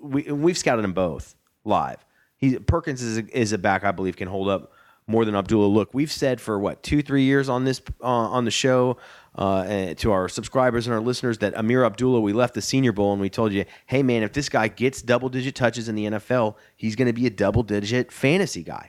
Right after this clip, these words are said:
No questions a-, asked. Chalk it up. We love Amir Abdullah. He's a great player at the Senior Bowl." But I, w-,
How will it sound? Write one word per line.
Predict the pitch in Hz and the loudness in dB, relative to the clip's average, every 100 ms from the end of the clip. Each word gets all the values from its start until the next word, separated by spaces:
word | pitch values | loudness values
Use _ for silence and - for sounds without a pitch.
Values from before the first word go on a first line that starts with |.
| - | -6
No | 101 117 | -2 -2
questions | - 143 - 139 | 0 0 0 -2
a-, | 104 101 - 101 | 0 -2 -4 -4
asked. | 107 120 - | -2 -2 -6
Chalk | - 110 139 | 0 0 0
it | 117 | 0
up. | 113 - | -2 -2
We | 123 123 | -2 0
love | 107 104 117 | 2 2 0
Amir | 113 120 | -2 0
Abdullah. | 117 113 101 131 | 0 0 0 2
He's | 120 101 | 0 -2
a | 98 | -4
great | 90 - 104 110 | -4 -2 0 0
player | - 120 | -2 -2
at | 131 | -6
the | 127 | -10
Senior | - 190 147 | -10 -8 -8
Bowl." | - 53 _ _ _ _ _ _ - | -10 -16 _ _ _ _ _ _ -2
But | 156 - - _ - - _ _ - | -2 -2 -16 _ -20 -20 _ _ -6
I, | 151 - - | -6 -6 -16
w-, | 151 143 | -14 -12